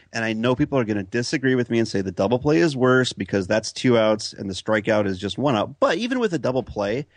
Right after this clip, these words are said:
if there's nobody out, you still have a chance to move the runner. You still have a chance to score a run, possibly. A strikeout is absolutely freaking useless. You didn't move anybody along the base paths. You didn't accomplish anything other than to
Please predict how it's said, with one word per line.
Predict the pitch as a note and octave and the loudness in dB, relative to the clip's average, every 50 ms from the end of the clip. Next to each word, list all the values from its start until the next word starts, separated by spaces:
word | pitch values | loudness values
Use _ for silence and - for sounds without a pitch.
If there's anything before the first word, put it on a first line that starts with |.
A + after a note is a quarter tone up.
| _ - - - - - - _ - | _ -20 -20 -20 -20 -20 -18 _ -4
if | C#3+ C3+ | -2 0
there's | C3+ C#3 A#2+ G2+ G#2 | 0 0 0 0 0
nobody | G#2 A2 B2 D3 F3 F3+ F3+ F#3 | 2 2 2 2 2 2 2 2
out, | F#3 F#3+ G3+ - - | 0 0 0 -2 -2
you | A#2+ B2 | -6 -6
still | - - E3+ | -4 -4 -4
have | C#3 | -4
a | A#2 | -4
chance | - - A2+ A2+ G2+ - | -4 -2 -2 -2 -2 -4
to | - G#2+ | -8 -6
move | G2+ F#2+ F#2 | -6 -6 -6
the | A2 - | -6 -4
runner. | - G2 C3+ C#3 B2+ C#3 C#3+ C#3 _ _ _ _ | -2 0 0 0 0 0 -2 -4 _ _ _ _
You | - C3 | -8 -6
still | - - F3+ | -2 0 0
have | D3+ | 0
a | D3 | 0
chance | - - C#3+ C#3+ C3+ - | 0 -2 -2 -2 -2 -4
to | - C3+ | -6 -6
score | - - - C#3 C#3 | -4 0 2 4 4
a | C3+ A#2 | 4 4
run, | G2+ C#3+ F#3 - F2+ - - _ _ _ - | 2 2 2 0 0 -4 -10 _ _ _ -8
possibly. | - G#2+ B2 C3+ - - D2+ D#2 D2+ C#2+ - - _ _ _ _ _ _ _ - | -4 -2 -2 -2 -4 -8 -12 -10 -10 -10 -10 -12 _ _ _ _ _ _ _ -6
A | - | -6
strikeout | A2+ - - - C3 C3 C#3 C#3 E3 E3+ F#3 F3 - | -4 -4 -4 -2 0 0 0 2 0 0 0 0 -2
is | G#2+ G#2 - _ - | -4 -10 -10 _ -4
absolutely | G#2 G#2 A#2 A#2 - - E3 D3+ C3 A2 G#2 G#2+ F#2 G#2+ - B2+ | -2 -2 -2 -2 -4 -4 -6 -4 -2 0 0 0 0 0 -4 -10
freaking | - - - G#2 G#2 G2 - - A#2 B2+ B2 | -10 -8 -4 -2 -2 -2 -2 -2 -2 -2 0
useless. | A2+ C3+ F3 F#3+ - - - C3+ G2 - - - _ _ _ _ _ - | 2 0 0 0 0 0 0 0 0 -2 -6 -12 _ _ _ _ _ -2
You | A#2+ E3 | 0 0
didn't | E3+ G3+ D#3+ C#3+ A#2 | 2 2 0 2 2
move | A2+ G#2 G2+ G2+ | 4 4 2 2
anybody | - A2 B2 D3 D3+ D3+ D#3+ E3+ | 2 2 4 4 4 4 4 2
along | F3 E3 E3 E3+ F3+ F3+ | 4 2 2 2 2 0
the | D#3 | 0
base | A#2+ G2 G2 G2+ - | 2 2 0 0 -2
paths. | - G2+ G#2 G#2+ G#2 A2 | -2 0 0 0 0 -2
You | A#2 | -2
didn't | B2+ C3+ C#3 C3+ G2+ | 0 0 0 0 0
accomplish | F#2+ - B2+ A#2+ B2 A#2+ A2+ G#2+ - - | -2 -2 -2 -2 0 0 -2 -2 -2 0
anything | B2 D#3 E3 D3+ - G#2+ G#2+ G2+ | 0 0 0 0 0 -2 0 0
other | A2 G#2+ A2 | 0 0 0
than | A2+ A2 G#2 | 0 -2 -2
to | - - A2 G#2+ G#2 | -2 -2 0 0 0